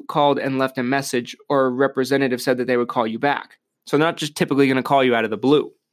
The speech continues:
Keep that in mind. They go on to say that you should only give personal information like your Medicare number to doctors, insurers acting on your behalf, or trusted people in the community who work with Medicare.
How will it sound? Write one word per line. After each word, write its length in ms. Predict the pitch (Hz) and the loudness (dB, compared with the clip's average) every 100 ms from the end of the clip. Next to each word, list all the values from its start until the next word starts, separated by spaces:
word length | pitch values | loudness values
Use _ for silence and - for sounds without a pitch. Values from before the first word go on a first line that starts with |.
| _ _ _ _ _ _ | _ _ _ _ _ _
Keep 180 | 127 123 | -12 -6
that 160 | 123 | -4
in 80 | 113 | -4
mind. 420 | 117 139 127 - _ _ _ _ _ _ _ _ _ _ _ _ _ _ _ _ _ _ | -6 -6 -6 -12 _ _ _ _ _ _ _ _ _ _ _ _ _ _ _ _ _ _
They 120 | 139 135 | 0 2
go 320 | 151 175 202 | 4 4 4
on 320 | 180 160 165 | 2 2 0
to 100 | 175 | -4
say 340 | 160 135 123 127 | -4 0 2 2
that 140 | 135 | 0
you 120 | 147 | -4
should 240 | 143 143 - | -2 -2 -2
only 340 | 143 156 202 | 0 0 0
give 280 | 208 170 147 | 0 2 2
personal 300 | 170 165 180 | 0 -2 -2
information 460 | 175 170 139 139 139 | -4 -4 -4 -4 -4
like 160 | 123 | -4
your 80 | 117 | -4
Medicare 340 | 127 147 147 160 | -4 -4 -2 -2
number 220 | 151 143 | 0 -2
to 120 | 139 | -2
doctors, 640 | 117 131 147 208 214 220 - _ _ | 0 0 2 2 2 0 -12 _ _
insurers 640 | 139 139 - 160 170 208 208 - | -2 -2 2 4 4 2 0 -2
acting 340 | 147 156 156 | -2 -2 -2
on 140 | 143 139 | 0 0
your 100 | 131 | -2
behalf, 400 | 135 143 190 165 | 0 0 0 -2
or 80 | |
trusted 400 | 151 233 240 240 | -2 -2 -2 -4
people 340 | - 143 143 143 | 0 0 2 -2
in 200 | 151 139 | -2 -4
the 60 | |
community 480 | 139 135 135 143 123 | -4 -4 -2 0 -2
who 120 | 123 | -2
work 340 | 123 131 143 - | 0 0 0 0
with 240 | 127 127 | -2 -2
Medicare. 520 | 113 123 120 - - | -4 -4 -4 -6 -12